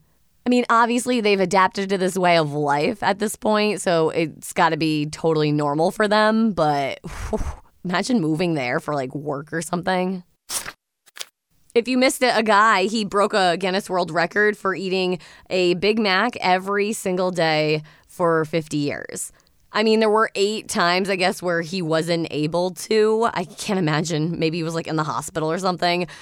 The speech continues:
But he had at least one, sometimes two or three, every single day since nineteen seventy-two.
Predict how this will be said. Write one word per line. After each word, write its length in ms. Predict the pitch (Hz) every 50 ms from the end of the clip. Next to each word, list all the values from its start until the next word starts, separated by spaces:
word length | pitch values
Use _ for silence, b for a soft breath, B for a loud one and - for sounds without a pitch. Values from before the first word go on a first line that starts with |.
| B B B
But 200 | - 185 196 -
he 160 | - 220 220 240
had 260 | 226 196 196 190 180
at 160 | 135 180 165
least 400 | 180 196 208 220 247 185 - -
one, 600 | 180 175 175 175 160 143 107 95 113 160 170 - -
sometimes 520 | 185 214 208 220 277 226 202 233 - -
two 200 | - - 240 202
or 140 | 196 185 190
three, 540 | - - 202 185 180 165 156 160 156 156 151 B B B B -
every 260 | 196 190 190 196 185
single 280 | - - 196 180 180
day 140 | 175 180 170
since 240 | 170 - 175 170 160
nineteen 480 | 185 226 202 208 208 185 214 196 185 -
seventy-two. 800 | - - 170 160 156 151 147 143 - 131 80 - - - -